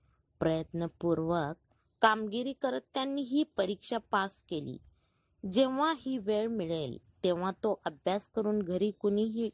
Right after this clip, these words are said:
करता पुरुष नाही. स्वतः मेहनत करून तो अभ्यास करायचा. आईचे शस्त्र हरपले. स्वयंपाक करून तो रोज शरद पवार कॉलेज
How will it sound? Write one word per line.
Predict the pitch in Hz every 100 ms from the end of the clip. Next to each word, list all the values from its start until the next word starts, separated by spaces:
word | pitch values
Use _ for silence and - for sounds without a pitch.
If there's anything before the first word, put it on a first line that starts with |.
| -
करता | 202 - - 190
पुरुष | - 185 190 -
नाही. | 185 160 139 135 - _ _ - _ _
स्वतः | - - 185 - 190
मेहनत | 196 180 165 170 202 -
करून | 208 208
तो | 196 220
अभ्यास | - 175 143 190 190
करायचा. | - 175 143 139 139 139 -
आईचे | 156 165 175 - 185
शस्त्र | 175 180 170 - 175
हरपले. | 170 160 156 - 139 123 107 _ _ _ - _ _ _ - _ - -
स्वयंपाक | - 214 202 226 233 -
करून | 208 196
तो | 190 190 190
रोज | 185 220
शरद | - 190 170 190 185
पवार | - 190 190 190
कॉलेज | - 180 165 180 - -